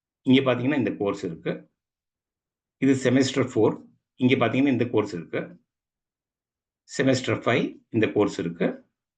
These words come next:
செமஸ்டர் சிக்ஸ் இந்த கோர்ஸ் இருக்கு. அதுக்கப்புறமா வந்து செமஸ்டர் செவன் இந்த கோர்ஸ் இருக்கு. செமஸ்டர் எயிட்ல பாத்தீங்கன்னா இந்த கோர்ஸ் இருக்குங்க. சரிங்களா?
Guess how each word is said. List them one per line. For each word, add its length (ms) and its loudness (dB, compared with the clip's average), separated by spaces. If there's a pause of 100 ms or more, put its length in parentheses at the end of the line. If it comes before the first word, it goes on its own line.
(440)
செமஸ்டர் 420 2
சிக்ஸ் 260 -4
இந்த 140 2
கோர்ஸ் 300 -6
இருக்கு. 280 -2 (1900)
அதுக்கப்புறமா 400 2
வந்து 180 -2
செமஸ்டர் 420 -4
செவன் 240 -2 (120)
இந்த 220 -4
கோர்ஸ் 300 -6
இருக்கு. 300 -8 (1200)
செமஸ்டர் 440 2
எயிட்ல 260 -4
பாத்தீங்கன்னா 360 -4
இந்த 120 -6
கோர்ஸ் 260 -6
இருக்குங்க. 360 -14
சரிங்களா? 400 -4